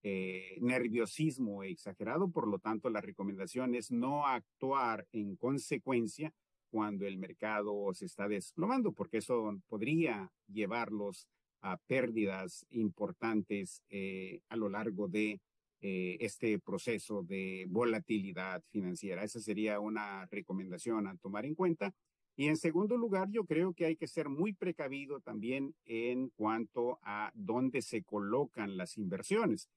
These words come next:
Eh, sabemos que hay muchos inversionistas que les gusta, eh, apostar al mercado y toman riesgos, eh, innecesarios. El problema es que no se sabe cuándo el mercado va a empezar a tender a la baja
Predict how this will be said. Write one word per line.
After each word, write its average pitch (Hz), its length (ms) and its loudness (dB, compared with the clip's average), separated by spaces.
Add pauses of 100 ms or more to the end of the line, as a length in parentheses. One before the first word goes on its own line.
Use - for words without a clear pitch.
(300)
Eh, 95 200 -4
sabemos 123 500 2
que 101 340 -2
hay 104 180 -4
muchos 117 360 -2
inversionistas 104 720 0
que 110 160 -2
les 90 260 -4
gusta, 113 540 0 (440)
eh, 98 260 -8
apostar 123 800 -2 (140)
al 101 140 -12
mercado 113 540 -2
y 135 80 0
toman 110 420 0
riesgos, 101 760 -4
eh, 107 180 -6
innecesarios. 143 960 2 (320)
El 104 180 -2
problema 127 580 0
es 127 160 -4
que 123 140 -2
no 110 240 0
se - 160 -8
sabe 127 400 -2
cuándo 113 680 0
el 104 160 -4
mercado 104 880 -2
va 107 160 2
a 120 80 2
empezar 110 760 -2
a 104 80 -4
tender 98 300 0
a 127 60 2
la 113 120 0
baja 156 340 -2